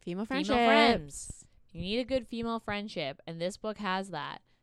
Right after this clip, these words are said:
Speaker 2: Actually, the last couple books we've done have had a lot of female friends in them.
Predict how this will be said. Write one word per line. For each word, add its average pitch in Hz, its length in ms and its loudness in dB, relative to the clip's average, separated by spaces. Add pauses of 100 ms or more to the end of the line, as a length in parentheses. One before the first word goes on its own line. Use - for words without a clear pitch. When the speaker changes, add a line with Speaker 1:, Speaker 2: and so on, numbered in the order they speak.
(500)
Speaker 2:
Actually, 254 320 -2
the 247 80 -6
last 262 320 -8
couple 240 220 -14
books 170 200 -8
we've 160 160 -8
done 135 240 -8
have 170 180 -10
had 170 200 -6
a 170 40 -6
lot 160 220 -4
of 156 60 -10
female 151 340 -12
friends 143 380 -14
in 139 140 -16
them. 85 280 -16